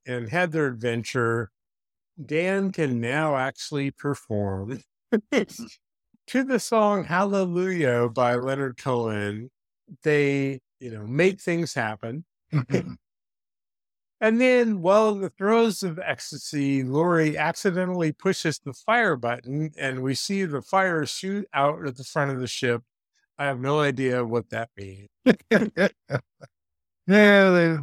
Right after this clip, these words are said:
Speaker 2: they didn't show us any fireworks or a train going through a
Speaker 1: <laughs>
Speaker 2: tunnel or anything like that.
Speaker 1: <laughs> It's pretty close.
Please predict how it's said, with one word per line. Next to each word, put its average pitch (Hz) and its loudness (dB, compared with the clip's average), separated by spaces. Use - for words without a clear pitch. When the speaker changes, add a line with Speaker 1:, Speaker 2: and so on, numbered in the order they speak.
Speaker 2:
they 165 6
didn't 165 6
show 165 10
us 151 6
any 139 2
fireworks 135 2
or 110 -6
a 113 -12
train 131 2
going 127 4
through 131 2
a 117 4
Speaker 1:
<laughs> - -2
Speaker 2:
tunnel 131 2
or 123 -2
anything 123 -8
like 113 -16
that. 196 -6
Speaker 1:
<laughs> - -20
It's 185 -6
pretty 185 2
close. 127 -4